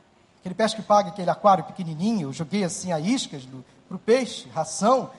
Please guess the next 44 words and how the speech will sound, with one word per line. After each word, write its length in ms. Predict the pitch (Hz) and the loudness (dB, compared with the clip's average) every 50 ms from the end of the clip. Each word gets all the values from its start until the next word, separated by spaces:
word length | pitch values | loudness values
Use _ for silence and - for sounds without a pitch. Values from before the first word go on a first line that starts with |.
| - _ _ _ | -20 _ _ _
e 60 | 160 | -4
aí 100 | 180 208 | -4 -2
juntaram 460 | 214 185 233 226 220 - 269 294 294 277 | -2 -2 -4 -2 0 2 2 2 2 0
os 120 | - - | -4 -6
peixes, 340 | - - 247 262 294 285 - | -6 -2 -2 0 0 -2 -4
eu 40 | 220 | -4
peguei 240 | - 254 214 254 | -2 -2 -2 -2
o 80 | 294 285 | -4 -2
meu 180 | 269 269 254 240 | 0 2 2 2
anzol, 460 | 226 202 151 180 240 269 277 269 254 | 2 2 6 8 8 8 8 6 4
joguei 300 | 190 214 196 190 277 254 | 0 -2 -2 -2 0 2
logo 220 | 254 277 269 247 | 2 2 2 0
depois. 640 | 220 220 214 - 208 233 254 262 262 269 240 - - _ _ _ _ | -6 -8 -8 -6 -2 0 0 0 0 -2 -8 -14 -20 _ _ _ _
Aí 140 | 170 190 247 | -2 0 0
é 40 | 254 | 2
fácil 340 | - 254 254 247 254 - | 2 2 2 2 0 -4
pescar, 380 | - 190 165 - - 190 185 165 | -8 -8 -8 -2 2 4 4 4
né? 160 | 170 196 220 - - _ | 2 0 -6 -10 -14 _
Assim 300 | - 175 165 - 214 247 | -8 -6 -6 -4 -2 -2
é 60 | 269 240 | -4 -2
fácil. 480 | - 190 175 165 - - - - - _ _ _ _ _ _ _ | 0 0 0 0 -2 -6 -14 -20 -20 _ _ _ _ _ _ _
Mas 160 | - 214 214 | -2 -2 0
se 60 | - | 2
você, 500 | 247 277 - - - 269 285 285 247 185 - - - | 2 2 2 2 2 4 4 4 4 4 0 -4 -6
como 160 | - 220 226 | -4 0 0
alguns 260 | 214 185 240 277 220 214 | 0 2 0 0 0 0
irmãos 320 | 208 202 220 233 214 185 | 2 2 2 2 2 0
aqui 160 | 196 - 196 | -4 -6 -4
da 80 | 175 170 | -4 -4
igreja, 460 | 151 143 170 202 220 214 180 151 160 | -4 -2 0 2 2 2 2 -2 -6
Evaldo, 460 | 139 123 160 180 202 202 180 165 143 | -4 0 2 4 4 4 2 -2 -4
por 140 | - 165 156 | -8 -8 -8
exemplo, 360 | 151 135 120 165 196 185 - | -8 -6 -6 -6 -6 -6 -6
eu 40 | 156 | -10
sei 180 | - - 185 185 | -10 -10 -10 -8
que 100 | - 170 | -8 -8
Evaldo, 220 | 151 143 - - | -8 -8 -10 0
Evaldo 220 | 185 254 269 233 208 | 2 2 2 2 0
tá 80 | - 254 | -2 -2
aí, 80 | 262 | -2
Márcia? 360 | 214 170 139 - - - - - _ _ _ _ _ _ _ _ _ _ _ _ _ _ _ _ _ _ _ _ | -2 -2 -4 -4 -6 -12 -18 -20 _ _ _ _ _ _ _ _ _ _ _ _ _ _ _ _ _ _ _ _
Tá 100 | - 175 | -2 0
na 120 | 180 185 | 0 0
contagem. 500 | 185 196 175 - - 143 123 - - - | -2 -2 -4 -2 -4 -4 -4 -6 -12 -20